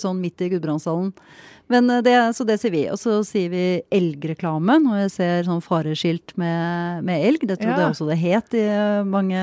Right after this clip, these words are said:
Speaker 1: år. Og det er også gjennomgående i, eh, mange av de brevene som jeg har fått fra Aftenpostens, eh, lesere. Det er jo det at man blir ganske voksen før man skjønner at det heter ikke og ha til, eh, salt på såret,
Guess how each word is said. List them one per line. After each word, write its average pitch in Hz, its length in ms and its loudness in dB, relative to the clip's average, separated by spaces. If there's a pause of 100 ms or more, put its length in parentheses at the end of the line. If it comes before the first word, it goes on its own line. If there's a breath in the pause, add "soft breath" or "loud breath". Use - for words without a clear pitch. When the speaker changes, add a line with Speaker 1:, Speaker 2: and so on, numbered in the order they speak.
(140)
Speaker 1:
år. 240 220 2 (580 loud breath)
Og 220 80 2
det 247 100 6
er 247 60 4
også 277 240 0
gjennomgående 185 1000 2
i, 185 320 2
eh, 180 540 0
mange 196 240 2
av 175 60 2
de 185 100 2
brevene 160 380 0
som 185 140 -4
jeg 160 100 0
har 170 80 0
fått - 240 -8
fra 170 680 -2
Aftenpostens, 165 680 -6
eh, 175 200 0
lesere. 185 480 -2 (380 loud breath)
Det 202 80 4
er 190 120 6
jo 220 60 4
det 185 120 2
at 175 180 -2
man 196 240 2
blir 185 220 2
ganske 226 260 -2
voksen - 300 -6
før 180 120 -2
man 190 120 -4
skjønner 156 380 -6
at 185 100 -4
det 214 100 -2 (140)
heter 170 500 -2
ikke 311 300 4 (520 loud breath)
og 269 140 0
ha 214 100 4 (180)
til, 208 380 2
eh, 196 320 2
salt 185 480 -2
på 202 100 -2
såret, 170 480 2